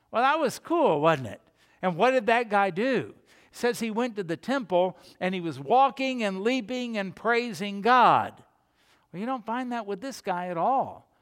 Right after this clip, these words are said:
Now, to his credit, he is in the temple, but it doesn't say why. And it doesn't really give us any clue as to what he is doing. It's just a low-key,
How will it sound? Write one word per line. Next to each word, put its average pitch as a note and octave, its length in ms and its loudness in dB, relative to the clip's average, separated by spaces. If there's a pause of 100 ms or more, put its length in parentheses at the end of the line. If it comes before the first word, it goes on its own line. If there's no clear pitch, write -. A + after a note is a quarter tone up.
(160)
Now, C3+ 280 -2 (380)
to F#3 100 -2
his D#3+ 220 -4
credit, G3 420 -2
he E3+ 260 -6
is D#3+ 220 -6
in D#3+ 140 -8
the C#3 100 -12
temple, G3+ 520 -6 (720)
but F3 140 0
it E3+ 100 -6
doesn't E3+ 340 0
say D3 180 -4
why. G#3+ 580 0 (260)
And F#3+ 100 2
it F3 140 -4
doesn't G#3 320 -2
really A#3 240 -2
give A#3 220 0
us A#3 160 -2
any A3+ 160 -6
clue B3+ 340 -2
as F#3+ 140 -2
to G3 100 -4
what G#3+ 160 -2
he A3 120 -8
is F3+ 120 -8
doing. A3+ 240 -6
It's E3 140 -6
just G#3 260 -6
a C3 60 -4
low-key, G#3 840 -4